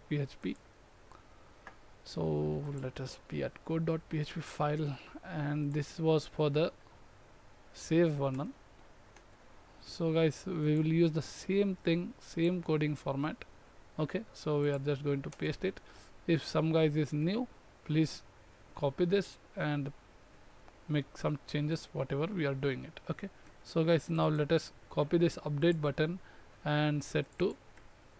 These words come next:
update data, and then the normal fields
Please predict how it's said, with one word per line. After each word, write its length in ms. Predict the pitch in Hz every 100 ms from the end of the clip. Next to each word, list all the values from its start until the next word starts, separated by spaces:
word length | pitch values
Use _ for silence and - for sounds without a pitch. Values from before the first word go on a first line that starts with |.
| - 180
update 480 | 147 131 151 143
data, 440 | 147 147 175 135 139 - - - - -
and 180 | 156 151
then 240 | 175 240 - - - - -
the 160 | 147 165
normal 460 | 160 147 147 170
fields 360 | - 170 170